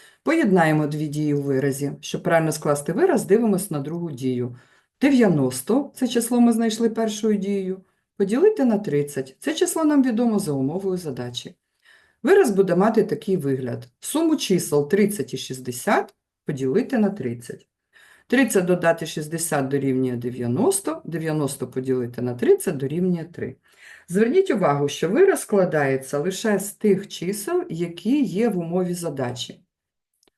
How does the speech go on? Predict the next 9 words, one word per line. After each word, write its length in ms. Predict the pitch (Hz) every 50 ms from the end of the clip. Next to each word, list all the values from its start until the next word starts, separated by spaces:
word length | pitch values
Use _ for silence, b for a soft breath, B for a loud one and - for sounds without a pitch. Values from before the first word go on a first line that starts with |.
| _ -
Відповідь. 640 | 240 330 302 339 - 226 214 202 202 196 - - _ _ _ _ _ _ _ _ _ _ _ _ _ _ _ _ _ _ _ _ _ _ _ _ _ _ _ _ -
У 120 | - 226
три 280 | 220 - 208 196 180 143
рази 640 | 131 120 120 120 127 123 156 233 302 392 392 B B B B B
маса 320 | - 185 180 170 170 - 147
фрекенбок 680 | - - 147 139 - - 135 131 123 196 262 359 - 185
більша. 500 | 143 170 175 165 - - - 151 156 147 - - _ _ _ _ _ _ _ _ _ _ _ _ _ _ _ _ _ _ _ _ _ _ _ _ _ _ _
Друга 260 | 220 262 294 262 247
задача. 600 | 220 226 202 185 185 175 175 - - 175 180 180